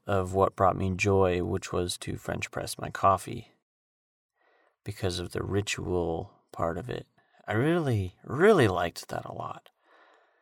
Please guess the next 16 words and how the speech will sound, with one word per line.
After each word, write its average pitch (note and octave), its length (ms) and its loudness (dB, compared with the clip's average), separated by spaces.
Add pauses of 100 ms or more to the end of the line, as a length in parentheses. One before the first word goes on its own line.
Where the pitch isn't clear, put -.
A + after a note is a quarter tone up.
(420)
And A#2 120 2
I A2+ 80 6
feel D3 280 2
like E3 160 4
I'm B2 140 4
slowly A2 840 6
getting A2+ 340 6
away G2 460 8
from B2+ 300 0
things C3 520 0
that G#2 140 4
I G2+ 80 6
truly G#2 760 2 (680)
found G2+ 720 2
joy G2 320 6
in. D#3 500 2